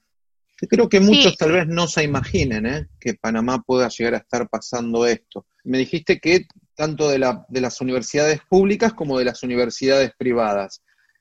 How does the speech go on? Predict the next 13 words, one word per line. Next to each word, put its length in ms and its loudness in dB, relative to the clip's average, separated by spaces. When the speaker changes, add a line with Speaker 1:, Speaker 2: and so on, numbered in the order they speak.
Speaker 1:
¿Me 220 0
hablas 300 4
de 100 2
todo 360 -2
Panamá 640 0
o 160 0
de 120 0
alguna 360 2
región 640 0
de 120 -2
Panamá 440 -4
en 140 -10
particular? 840 0